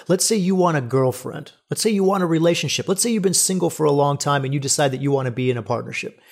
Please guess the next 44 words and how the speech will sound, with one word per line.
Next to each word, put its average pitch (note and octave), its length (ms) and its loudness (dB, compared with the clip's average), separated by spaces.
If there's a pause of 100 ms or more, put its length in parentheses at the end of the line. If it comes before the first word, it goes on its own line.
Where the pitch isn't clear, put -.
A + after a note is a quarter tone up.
(340)
Okay, D#3 120 0
that's F#3 220 2
number F#3 200 2
one. D3 280 2
You've C3+ 120 0
decided E3+ 520 2
what F#3 220 0
you F#3 100 0
want. C#3+ 300 -2 (280)
You C#3+ 120 0
know C3+ 260 4
what G3+ 240 2
you G3 80 0
want. D3 240 2
You A#2+ 80 -6
want D3 320 0
to G#3 60 6
be G3+ 100 4
in G3 60 2
a F#3+ 60 0
partnership. E3 520 -2
You A2+ 80 -8
want C#3 280 -2
to F#3+ 60 2
be G3+ 100 4
in G3 60 4
a F#3+ 60 2
relationship. C3+ 640 -2
That's C#3 220 -4
number F3 180 0
one. D#3 200 0 (280)
The - 80 -8
second B3+ 380 0
step - 320 0
that C3+ 100 2
I'm B2+ 160 0
offering B2+ 380 -2
is B2 80 -4
that C3+ 140 -4
you C#3+ 60 -2
believe C#3 320 2
it's C#3+ 140 -2
already A#2+ 240 0
done. D3+ 320 -2